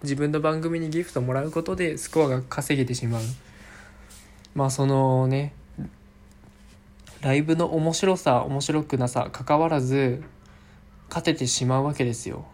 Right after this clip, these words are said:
で、現状それで勝っているユーザーがいるっていう事実。もうそこでもうスコアが、もう正しい数字ではないっていうのは明らかで。で、今はそっちを評価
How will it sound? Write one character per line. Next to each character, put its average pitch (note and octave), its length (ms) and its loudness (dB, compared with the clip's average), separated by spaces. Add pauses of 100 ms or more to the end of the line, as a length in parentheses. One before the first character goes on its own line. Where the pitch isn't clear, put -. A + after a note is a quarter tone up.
で、 D3+ 120 -6
現 D3+ 260 0
状 E3+ 140 0
そ E3 160 0
れ D#3+ 80 4
で E3 60 4
勝 F3+ 180 -2
っ - 20 -12
て - 160 0
い B2 140 4
る A#2+ 100 0
ユ A#2 180 2
ー - 40 4
ザ C3 120 4
ー B2 40 2
が B2+ 160 2
い B2 80 2
る B2+ 80 6
っ B2+ 60 6
て B2 140 -6
い A2+ 80 0
う - 40 -2
事 A#2 100 -2
実。 - 400 -4 (1500)
も C#3 100 2
う C3 40 0
そ C3 120 -2
こ E3 180 -2
で E3 260 4
も D3+ 200 2
う B2 60 0
ス - 100 -10
コ D#3+ 240 6
ア A#2 340 6
が、 A2 360 -2 (560)
も C#3+ 80 -8
う - 20 -6
正 C3 260 0
し - 120 -2
い D#3+ 40 4
数 C3 200 0
字 C#3 160 0
で D3 100 2
は B2 80 4
な A#2 160 2
い A#2+ 60 2
っ A#2 40 -4
て - 180 -8
い - 20 -2
う G#2+ 40 -4
の G#2 140 -6
は - 160 -6 (100)
明 A#2 80 -6
ら A2+ 120 -4
か G#2 120 -8
で。 - 360 -10 (680)
で、 C3+ 480 -2
今 D#3 180 0
は A2+ 60 -2
そ A#2+ 140 -4
っ A#2 60 -6
ち - 220 -2
を D#3+ 100 2
評 F3+ 200 0
価 A2+ 540 0